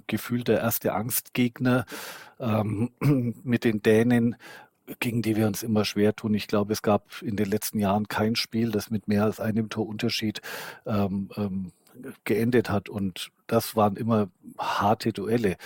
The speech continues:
Und prompt kriegen wir gleich das eins null. Und, und wie die Mannschaft aber da einfach zurückkam und sich echt reingefeitet hat, ähm,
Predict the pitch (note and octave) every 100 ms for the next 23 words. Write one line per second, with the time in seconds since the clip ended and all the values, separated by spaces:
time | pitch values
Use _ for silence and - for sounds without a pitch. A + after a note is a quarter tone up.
0 | - - - A2 G2+ G#2+ - A#2+ A2 A2
1 | - G#2+ - G#2+ F#2 G#2 G2+ G#2+ A2+ A#2
2 | G#2+ G2+ - - G2+ G2+ A2+ A2 A#2 -
3 | B2 A#2+ A2 G#2+ G2+ A#2+ A2 G#2+ A#2 F#2+
4 | - G#2+ C#3+ - - F#2+ F2 F#2 - -
5 | - - G#2 - G#2+ B2 A#2 - F#2 G#2+
6 | A#2 A#2+ G#2+ G2+ - G2 - G2 - -
7 | - - - - - F#2 E2 F2+ E2+